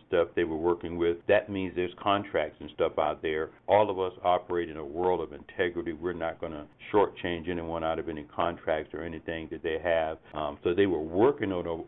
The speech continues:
over time. Even though it didn't happen until May, June of twenty fifteen, it started happening two, three years before that. And then it just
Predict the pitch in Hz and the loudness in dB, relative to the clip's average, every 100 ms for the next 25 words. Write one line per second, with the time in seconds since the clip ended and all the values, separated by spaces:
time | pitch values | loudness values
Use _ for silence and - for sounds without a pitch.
0 | - 92 80 78 92 78 73 69 - - | 2 2 2 -2 0 0 -2 -10 -20 -8
1 | 95 113 117 104 95 95 80 80 - 131 | -2 0 4 6 6 2 -4 -8 -2 -2
2 | 131 85 80 - 76 82 92 80 82 85 | -2 -6 -6 -4 -4 0 -2 -2 -4 -4
3 | 80 76 - 82 78 82 76 82 73 73 | -4 -8 -6 -6 -4 -6 -6 -6 -8 -8
4 | - 92 - - - 101 98 78 76 71 | -6 -8 -8 -8 2 4 2 0 -6 -6
5 | 78 73 69 - - 110 95 85 92 90 | -8 -12 -14 -8 2 2 2 -2 -2 0
6 | 87 85 - 78 76 92 85 76 69 67 | 0 0 -2 -10 -4 4 4 4 -2 -6
7 | - - - - 78 82 85 80 80 | -10 -20 -20 -10 -8 -6 -6 -6 -10